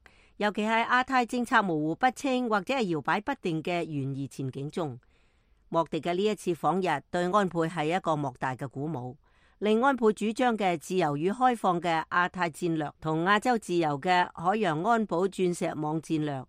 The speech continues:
又有咗柳暗花明嘅展望。據外務省公開嘅會談記錄，十一月十一號安倍同莫迪喺東京會談時，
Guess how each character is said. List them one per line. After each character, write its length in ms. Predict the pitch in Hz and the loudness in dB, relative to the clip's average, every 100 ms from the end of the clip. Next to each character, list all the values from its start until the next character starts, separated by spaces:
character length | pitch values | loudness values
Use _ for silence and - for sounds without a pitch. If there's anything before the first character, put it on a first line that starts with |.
| _ | _
又 220 | 175 180 180 | 2 4 6
有 200 | 190 196 | 6 6
咗 300 | 175 180 - | 6 4 4
柳 300 | - 175 202 | -2 0 2
暗 120 | 190 | 2
花 240 | 185 247 | 4 4
明 220 | 208 151 127 | 4 2 -2
嘅 100 | 156 | -6
展 220 | - 147 | -4 -2
望。 260 | 175 139 123 - _ _ _ _ _ _ _ _ _ _ | 0 0 -4 -18 _ _ _ _ _ _ _ _ _ _
據 80 | 254 269 | 2 4
外 160 | 247 | 4
務 160 | 208 208 | 4 2
省 260 | 220 196 262 | 4 2 2
公 200 | 285 311 | 0 2
開 200 | 311 240 | 2 2
嘅 160 | 208 | 2
會 160 | 170 170 | 0 -2
談 240 | 202 139 | -4 -6
記 200 | 131 160 | -4 -2
錄， 120 | 180 - _ _ | -2 -4 _ _
十 140 | - 226 247 | -4 0 2
一 60 | 311 | 2
月 60 | 220 | 2
十 140 | 214 | 2
一 120 | 208 | 0
號 280 | 285 247 190 208 | 0 2 2 4
安 180 | 277 262 | 2 2
倍 240 | 202 202 | 2 2
同 160 | 208 160 | 2 2
莫 140 | 170 165 | 2 2
迪 180 | 170 | -2
喺 300 | 160 165 180 | -4 -2 -2
東 180 | 226 262 | 0 0
京 220 | 269 262 | 0 0
會 120 | 185 160 | 0 -2
談 240 | 185 127 | -4 -10
時， 280 | - 139 | -10 -12